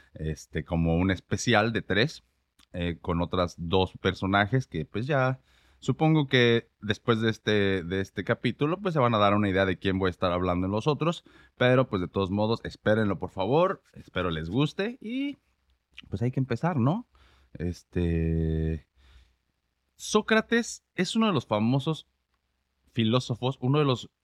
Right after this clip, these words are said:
<laughs> filósofos más famosos o-, occidentales que,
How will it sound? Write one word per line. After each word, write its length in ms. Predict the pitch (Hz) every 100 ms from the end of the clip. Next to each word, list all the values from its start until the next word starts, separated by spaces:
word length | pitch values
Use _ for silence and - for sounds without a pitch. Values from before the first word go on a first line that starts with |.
| -
<laughs> 360 | 120 135 117 -
filósofos 720 | 117 160 190 170 117 107 110
más 280 | 120 165
famosos 680 | - 104 101 113 120 151 - - - _ _ -
o-, 360 | 98 101 98
occidentales 1040 | 98 - 107 92 92 113 107 127 190 - _ -
que, 720 | 90 90 87 85 85 82